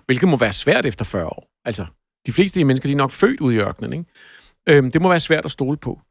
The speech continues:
Men, så, så det er det, hovedfortællingen er, det der med at blive ved med at stole på det løfte, Gud har givet,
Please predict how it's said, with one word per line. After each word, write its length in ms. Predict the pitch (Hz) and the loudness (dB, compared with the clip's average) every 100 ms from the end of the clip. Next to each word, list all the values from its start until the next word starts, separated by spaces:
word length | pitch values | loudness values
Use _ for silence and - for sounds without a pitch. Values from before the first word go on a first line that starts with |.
| _ _ - | _ _ -4
Men, 260 | 160 165 151 _ _ - | 0 0 -2 _ _ -6
så, 120 | 160 | -4
så 100 | 143 | -2
det 60 | 151 | 0
er 40 | |
det, 160 | 160 185 | 0 2
hovedfortællingen 720 | 175 240 - - 202 190 156 | 2 0 0 0 0 0 -2
er, 40 | |
det 140 | 156 170 | -2 -2
der 60 | |
med 100 | 156 | -2
at 80 | 147 | -2
blive 240 | - 143 135 | -2 0 2
ved 100 | 170 | 2
med 140 | 180 - | 0 -6
at 60 | |
stole 400 | - 151 135 160 | -4 -2 -2 -2
på 100 | - | -6
det 140 | 139 127 | -4 0
løfte, 360 | 127 131 143 | 0 -2 -8
Gud 220 | - 135 | -2 -2
har 160 | 120 135 | -2 -6
givet, 440 | - 143 170 185 | 2 6 6 4